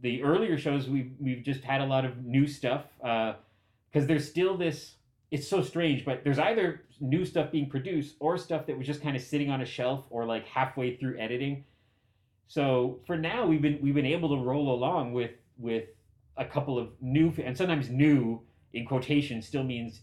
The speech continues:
twenty nineteen. Um, like, I, I believe the, our Ottawa premiere this week is one called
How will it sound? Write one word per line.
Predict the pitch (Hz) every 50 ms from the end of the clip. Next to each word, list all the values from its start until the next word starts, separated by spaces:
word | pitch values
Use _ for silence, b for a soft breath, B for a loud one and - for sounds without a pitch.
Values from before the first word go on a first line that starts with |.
| - -
twenty | - - 143 143 139
nineteen. | 131 123 117 113 - - - 139 135 120 110 101 101 - B B B B B B B B B B -
Um, | - 110 107 104 104 104 104 101 98 98 - -
like, | 135 131
I, | 135 135 135 135 131
I | 131
believe | 123 131 131 151 170 175 165 147 - -
the, | 147 139
our | 139 131 131 135 123 120 123 - 139
Ottawa | 143 151 156 151 143 131
premiere | 135 - - 127 127 135 147 147
this | 131 127 123 -
week | 131 123 117 -
is | 120 104
one | 110 113 120 120 127
called | - - 127 113 110 110 107